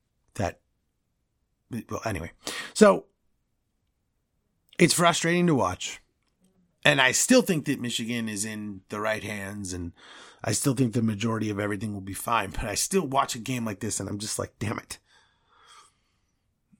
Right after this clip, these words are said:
They're just basic tweaks that win this game. And not only that, but allow me to bitch for a moment about free throws.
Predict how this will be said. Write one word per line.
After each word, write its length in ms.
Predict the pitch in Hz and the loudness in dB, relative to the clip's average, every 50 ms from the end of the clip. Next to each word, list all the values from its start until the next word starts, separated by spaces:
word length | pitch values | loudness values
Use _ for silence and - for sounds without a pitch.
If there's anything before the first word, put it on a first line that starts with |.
| _ _ _ _ _ _ - | _ _ _ _ _ _ -10
They're 640 | 127 127 - - - - - 151 139 156 156 151 | -8 -8 -8 -10 -14 -16 -6 0 4 4 4 4
just 320 | 143 170 180 - - _ | 4 2 0 0 0 _
basic 480 | - 196 202 226 196 - - 202 131 - | 4 4 6 6 6 6 4 2 2 -2
tweaks 540 | - - - 190 160 - - - - - - | -2 0 0 0 0 0 -4 -2 -2 0 2
that 220 | 139 139 139 131 | 2 2 2 2
win 240 | 131 147 151 139 135 | 2 0 2 2 0
this 180 | 135 123 - - | 2 2 0 0
game. 300 | 123 113 98 78 - _ _ _ _ _ _ _ _ _ _ _ _ _ _ _ _ _ _ _ _ _ _ _ _ _ _ _ _ _ _ - | 0 -4 -8 -8 -12 _ _ _ _ _ _ _ _ _ _ _ _ _ _ _ _ _ _ _ _ _ _ _ _ _ _ _ _ _ _ 2
And 120 | - 170 185 | 4 6 8
not 180 | 233 269 320 | 8 10 8
only 180 | 294 196 127 101 | 8 6 4 -2
that, 360 | 82 82 85 90 87 - - _ _ - | -6 -6 -4 -4 -6 -6 -8 _ _ -6
but 280 | 123 165 175 - - _ _ - - - _ _ _ _ _ _ _ _ _ _ _ _ _ _ _ _ _ _ - - - - _ _ _ - | -2 -2 -2 -2 -4 _ _ -20 -20 -20 _ _ _ _ _ _ _ _ _ _ _ _ _ _ _ _ _ _ -20 -20 -20 -20 _ _ _ -8
allow 360 | - 160 202 254 294 311 311 | -4 0 4 6 8 8 8
me 240 | 294 277 269 254 240 | 8 8 8 8 6
to 140 | - - 160 | 6 4 2
bitch 220 | 127 170 175 170 - | 4 4 4 4 4
for 160 | - - 156 | 2 2 2
a 60 | 147 | 4
moment 320 | 143 139 135 135 135 127 | 4 2 2 2 2 2
about 260 | 120 120 120 110 - - | 4 4 4 2 2 -2
free 160 | - 113 90 | -6 -8 -8
throws. 420 | - - 85 - - - - - | -8 -8 -8 -6 -6 -6 -6 -6